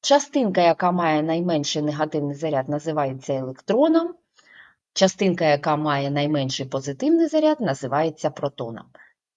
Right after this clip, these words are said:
Електрон має заряд мінус одна ціла шість десятих на десять мінус дев'ятнадцятій колона.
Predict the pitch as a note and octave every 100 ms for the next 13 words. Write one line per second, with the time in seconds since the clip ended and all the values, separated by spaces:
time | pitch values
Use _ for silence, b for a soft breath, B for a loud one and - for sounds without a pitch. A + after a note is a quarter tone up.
0 | - A#3 A#3 A3+ G3+ D#3+ D3 D#3 D#3+ D3
1 | C#3+ D3+ D#3 D3+ C3 C3+ - F#3+ G3+ D#3
2 | C#3+ D#3 D#3 D3 D3 C#3+ B2+ - C#3+ C3
3 | C3+ - B2 B3+ - D#4 D#4 E4 E4+ D#4+
4 | D#4 D#4 - D4+ D#4 D#4 D4+ D4+ - D4
5 | C#4+ D4 D4+ D4